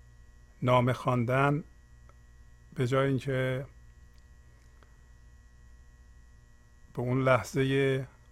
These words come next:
وصل و برخورداری از این وصال توجه بکنه.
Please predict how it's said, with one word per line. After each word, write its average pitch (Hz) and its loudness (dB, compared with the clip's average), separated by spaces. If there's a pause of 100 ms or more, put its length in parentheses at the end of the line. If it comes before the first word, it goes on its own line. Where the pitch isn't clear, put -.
(580)
وصل 131 2 (240)
و 120 -4
برخورداری 120 0
از 120 -2
این 123 -2
وصال 127 2 (380)
توجه 127 4
بکنه. 113 -6